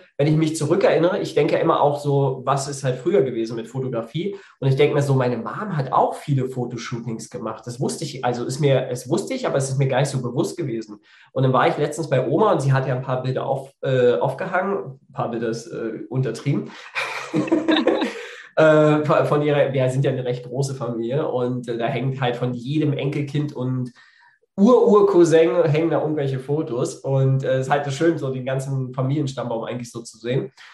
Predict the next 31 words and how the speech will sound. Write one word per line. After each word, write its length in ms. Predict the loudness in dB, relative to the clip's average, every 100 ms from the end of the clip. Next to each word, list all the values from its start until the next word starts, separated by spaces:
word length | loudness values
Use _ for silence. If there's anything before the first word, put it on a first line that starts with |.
| -20 _
Und 120 | 4
dann 160 | 4 4
sieht 160 | 0
man 140 | 0 0
halt 160 | 0
auch 120 | -2 -2
ein 100 | -2
paar 100 | -4
Fotos 320 | -6 -8 -6
von 80 | -4
meiner 200 | -2 0
Mom 360 | 0 0 -2
von 220 | -4 -2 0
einem 120 | 0
Shooting 400 | -2 -6 -6 -6
und 100 | -8
so 80 | -6
und 80 | -6
dann 120 | -8
denke 200 | -12 -14
ich 100 | -16
so, 120 | -16
krass, 400 | -12 -10 -10 -10
meine 120 | -6
Mom 240 | -2 2 2
hat 120 | 0
sich 180 | -2 0
auch 240 | 0 0
früher 180 | -4 -4
fotografieren 640 | -6 -10 -10 -10 -8 -8
lassen. 420 | -8 -10 -10 -14